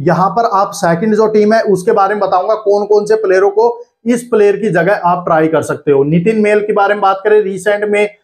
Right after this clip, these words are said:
अ, zero विक-, wicket, फिर दो run, zero wicket है। T ten record में zero wicket है, दो match खेले हैं जिसमें दो ही run मारे हैं अभी तक।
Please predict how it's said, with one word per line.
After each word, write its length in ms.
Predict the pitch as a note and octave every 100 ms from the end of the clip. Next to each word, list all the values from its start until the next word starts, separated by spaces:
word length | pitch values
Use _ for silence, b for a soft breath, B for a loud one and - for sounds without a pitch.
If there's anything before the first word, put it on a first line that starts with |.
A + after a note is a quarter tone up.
| b _
अ, 140 | F3+ F3
zero 360 | C3 F3 G3+
विक-, 400 | G#3 G#3 - -
wicket, 300 | E3+ G3 G3+
फिर 140 | A3 F3
दो 260 | C#3+ G3
run, 220 | G3+ G3+
zero 220 | D3 F3 G3+
wicket 320 | G3+ G#3 G#3
है। 340 | G#3+ - - _
T 140 | G3
ten 240 | G3+ A3 G#3
record 320 | F#3+ G3 F#3+
में 160 | F#3+ D3
zero 260 | E3+ G#3
wicket 320 | G3+ G3 G3+
है, 100 | G#3+
दो 220 | F3+ F3+ F#3+
match 220 | G3+ G3
खेले 220 | F#3 F#3+
हैं 160 | G3+ E3
जिसमें 400 | F3+ G3 G#3 C#3+
दो 240 | E3+ E3+
ही 120 | G3+
run 140 | G3 F3+
मारे 300 | E3 D#3+ D#3+
हैं 140 | G#3+
अभी 260 | F3 C3+ C#3
तक। 280 | C#3 -